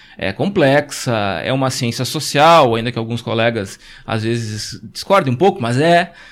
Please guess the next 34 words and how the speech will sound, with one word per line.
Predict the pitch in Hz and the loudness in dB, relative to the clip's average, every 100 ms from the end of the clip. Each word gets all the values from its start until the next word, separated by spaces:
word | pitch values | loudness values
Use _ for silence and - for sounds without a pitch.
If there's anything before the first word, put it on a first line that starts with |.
| - - | -20 -14
uma | 113 | -10
ciência | 113 120 165 | -8 -6 -4
social, | 170 175 | 0 0
então | 156 131 | 0 -2
ela, | 120 | 0
ela | 127 135 127 123 117 - | 2 2 2 0 -2 -8
di-, | 107 123 120 123 131 | -14 -8 -2 0 2
ela | 120 123 | 2 0
dialoga | 117 120 139 127 131 165 139 | 0 2 4 6 6 4 2
com | 110 | -2
muitas | 120 120 113 117 | -4 -4 -4 -6
outras | - 156 127 | -4 -4 -2
áreas, | 143 156 120 101 | 0 0 0 -4
tem | 120 | -8
uma | 113 | -8
série | - 117 123 | -6 -6 -4
de, | 110 98 - - - _ | -6 -8 -12 -20 -20 _
é, | - 117 113 107 107 | -4 -2 0 -2 -4
de | 113 135 | -2 0
interdisciplinaridades | 175 175 139 - 131 131 135 123 123 143 160 135 107 | 2 2 0 0 -6 -2 -2 0 0 0 0 0 -4
envolvidas | 113 107 101 113 143 131 110 | -6 -6 -8 -6 -6 -8 -10
e | 107 | -12
tal. | 90 - _ - - - _ _ | -14 -14 _ -20 -20 -20 _ _
E | 190 226 | -2 0
o | |
mundo | 269 190 175 | 2 0 0
de | 165 170 | 2 4
hoje, | 170 165 | 4 2
ele | 208 214 | 0 2
é | 180 175 | 2 0
extremamente, | 202 - - 156 175 226 165 143 170 180 - _ _ _ _ - | -2 -6 -4 2 4 4 2 0 -2 -6 -8 _ _ _ _ 0
é, | 147 139 135 135 - _ _ | 2 4 2 -2 -12 _ _
polarizado, | 151 139 123 135 98 98 107 180 - - | 0 2 4 2 0 -4 -6 -8 -12 -16
né? | 113 107 | -10 -10